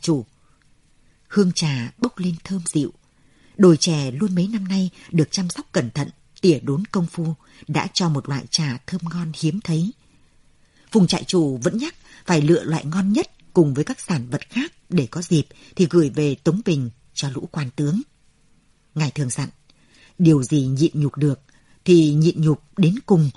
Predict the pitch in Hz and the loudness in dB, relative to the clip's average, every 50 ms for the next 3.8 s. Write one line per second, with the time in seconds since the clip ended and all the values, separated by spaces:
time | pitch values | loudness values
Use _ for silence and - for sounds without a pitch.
0 | - _ _ - - - 156 156 147 151 185 196 185 170 160 156 151 160 170 151 | -10 _ _ -18 -6 0 2 2 2 2 0 0 -2 0 0 2 2 2 2 2
1 | 143 143 120 - 127 - - 139 147 151 190 247 349 - _ - _ _ _ _ | 0 -2 -4 -4 -8 -8 -4 -2 0 2 0 0 -2 -6 _ -20 _ _ _ _
2 | _ _ _ _ _ _ _ _ _ _ _ _ _ _ _ _ _ _ _ _ | _ _ _ _ _ _ _ _ _ _ _ _ _ _ _ _ _ _ _ _
3 | - - 165 156 - 156 147 131 - - 123 - - 165 208 | -2 0 0 0 0 -2 -6 -6 -6 -8 -8 -8 -8 -8 -10